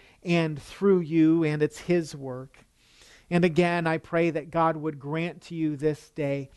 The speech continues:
a gospel-filled hope, a knowing that God is trustworthy and good. Listen, there are a lot of things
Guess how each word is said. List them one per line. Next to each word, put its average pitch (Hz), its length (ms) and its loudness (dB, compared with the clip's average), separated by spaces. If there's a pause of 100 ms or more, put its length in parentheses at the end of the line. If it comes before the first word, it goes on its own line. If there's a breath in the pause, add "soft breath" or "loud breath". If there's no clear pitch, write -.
(340 soft breath)
a 165 100 2
gospel-filled 170 1700 0
hope, - 520 -8 (360 soft breath)
a 151 100 -2
knowing 170 560 2
that 160 180 -6
God 156 340 0
is 156 240 -16
trustworthy 165 1000 -6 (340 soft breath)
and 147 640 -6
good. 139 400 -12 (1000)
Listen, 175 320 2
there 190 200 4
are 170 240 2
a 156 100 0
lot 165 380 4
of 180 100 2
things 139 580 -16